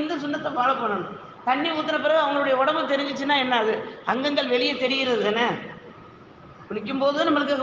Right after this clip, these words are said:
பாத்ரூம், பாத்ரூம்ல இருக்கும்போது மலக்குமார்கள் தான் இருக்க மாட்டாங்க, ரப்பு இருப்பான்ல. அப்ப நம்ம அந்த சிந்தனையோட தான் குளிக்கணும்.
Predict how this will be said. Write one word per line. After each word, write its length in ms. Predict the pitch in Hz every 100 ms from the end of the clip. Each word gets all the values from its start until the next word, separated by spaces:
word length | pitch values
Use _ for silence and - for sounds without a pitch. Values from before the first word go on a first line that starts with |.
| 254 233
பாத்ரூம், 300 | 262 294 285 254 254 226
பாத்ரூம்ல 320 | 247 294 277
இருக்கும்போது 280 | 262 262 277 262
மலக்குமார்கள் 500 | 254 277 294 277 269
தான் 100 | 277
இருக்க 160 | 247 254
மாட்டாங்க, 300 | 233 240 220
ரப்பு 180 | 220 226 294
இருப்பான்ல. 420 | 208 226 214 226 220 156 - - - - - - - - -
அப்ப 140 | 247 311
நம்ம 140 | 302 254
அந்த 120 | 294 320
சிந்தனையோட 460 | 311 339 320 302 285
தான் 120 | 285
குளிக்கணும். 400 | 254 247 220 175